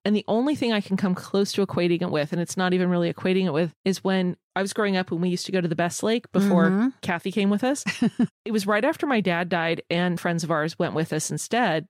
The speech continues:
Speaker 1: because I think Mom probably just wanted other people there, you
Speaker 2: Yep,
Speaker 1: know?
Speaker 2: yep.
Speaker 1: And they actually pulled our boat. So we're driving home, and as you know, there's a lot of windy roads as you're getting out of where the lake is. Cars are totally backed up.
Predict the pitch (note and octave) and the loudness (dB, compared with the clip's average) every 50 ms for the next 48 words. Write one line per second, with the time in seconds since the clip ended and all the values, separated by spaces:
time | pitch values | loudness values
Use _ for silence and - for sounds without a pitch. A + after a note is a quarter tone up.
0 | _ - D#3+ - F#3 E3 D#3+ - - - _ _ - F3 E3 D#3 - - E3 D#3+ | _ -6 -4 -2 -2 -2 -2 -4 -8 -14 _ _ -4 -2 -2 -2 -2 -2 -2 -2
1 | D#3+ - E3+ D#3+ D#3 F3 E3 - D#3+ D#3 - - D#3+ D#3 D#3 D#3+ D3 C#3+ C#3+ - | -2 0 -2 -2 -2 -2 -2 -2 -4 -6 -4 -4 -2 -2 0 0 -2 -2 -4 -4
2 | - F#3 G3+ G#3+ G#3 - A3 G3+ - G3 F3+ G3 F#3+ F#3+ F#3+ G3+ G#3 - _ - | -2 0 0 0 0 0 -2 -2 0 0 0 0 2 2 2 0 -2 -4 _ 2
3 | F#3 F#3 F3+ F#3+ G3 G#3 G3 - - G3 F3 E3+ D#3+ - _ _ _ _ - G#3+ | 4 4 4 4 2 0 -2 -4 -2 0 0 0 0 -4 _ _ _ _ -2 0
4 | G#3+ G3+ G3 F#3 - _ - G3 A3 A#3+ A#3 A3 - - G#3+ G3+ - - F3 F3 | 0 0 0 -2 -6 _ -2 0 0 2 0 -2 -2 -2 -4 -2 0 0 0 0
5 | F3+ E3 D#3+ F3+ A#3 D4+ - - - _ _ _ _ _ _ _ _ _ - - | 0 0 0 2 2 0 0 0 -4 _ _ _ _ _ _ _ _ _ -8 -4
6 | - A#3 A3 G3+ G3 - - _ F#3 F3 G3 A3 D4 B3 D#4+ E4 D#4+ F4 F4 E4 | 0 2 2 2 0 -2 -4 _ -4 0 0 2 2 2 2 2 2 2 0 0
7 | C#4 A#3+ G3+ E3+ E3+ F3+ F3+ F#3 F3+ - A3+ B3 C4 A#3+ G3 F3+ F3 E3+ E3+ - | 0 0 2 2 2 2 2 0 0 0 0 0 2 2 2 2 2 0 0 0
8 | - F#3 F3+ - F3+ F3+ F#3 G3 G3 G3 G3+ G#3 F#3 G3 G#3 G3+ G3+ G3 F#3+ F3 | 0 -2 0 0 0 0 0 2 2 2 0 0 -2 0 0 2 2 2 2 2
9 | F3 F#3 F3 F3+ F#3 F#3+ - F#3+ E3 - F3 D#3 D#3 F#3 F#3 F#3 F3+ F3 E3+ E3+ | 2 2 4 4 2 0 0 -2 -4 -2 -2 -2 0 0 0 2 2 2 2 0
10 | E3+ F3 E3 - - F#3+ F3+ F3 E3+ E3 F3+ A3+ C#4+ C4+ - G3 E3 D#3+ D3+ D#3+ | 0 -2 -4 -4 -2 0 0 0 0 0 0 0 0 0 0 0 0 0 0 -2
11 | - - _ _ _ _ _ _ _ - - A3+ A3 B3 C4 B3 C4+ - - C4 | -4 -6 _ _ _ _ _ _ _ -8 -4 -2 0 0 0 -2 -2 -2 -2 -2
12 | A#3 A#3 A#3+ A3+ G3+ G3+ F#3+ G3 - - F3 D#3+ D#3+ D#3 | 0 0 0 0 0 0 -2 -2 -2 -2 0 0 0 -2